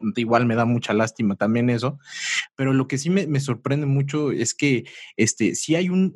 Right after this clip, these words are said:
hay un tip-, hay un tipo de periodismo así que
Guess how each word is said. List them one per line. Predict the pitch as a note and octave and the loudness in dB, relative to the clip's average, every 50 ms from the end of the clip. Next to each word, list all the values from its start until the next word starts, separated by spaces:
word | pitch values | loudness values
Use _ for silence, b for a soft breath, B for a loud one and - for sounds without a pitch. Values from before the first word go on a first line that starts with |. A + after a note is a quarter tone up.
| D3 B2 | -8 -8
hay | B2+ D3 D#3+ | -4 0 0
un | F3 F3 F3 | 0 0 0
tip-, | - F3 E3+ E3+ F3 - | 0 0 0 0 0 -2
hay | D3+ F3 | 0 0
un | G3+ F#3+ - | 0 0 0
tipo | - F#3 F#3 - G#3+ G3+ | -2 -6 -4 0 0 0
de | E3 C#3 | 0 0
periodismo | C#3 C3 A#2 A#2+ A#2+ B2 C#3 C#3 C#3 E3 E3 | -2 -2 -2 0 0 0 0 0 0 0 0
así | C#3+ C3+ - D#3 D3+ E3+ F3 F3 B B B B B B | 0 0 0 2 0 0 0 -2 B B B B B B
que | - - B2+ B2 A#2+ A#2 A2 | -4 -2 0 0 0 0 -2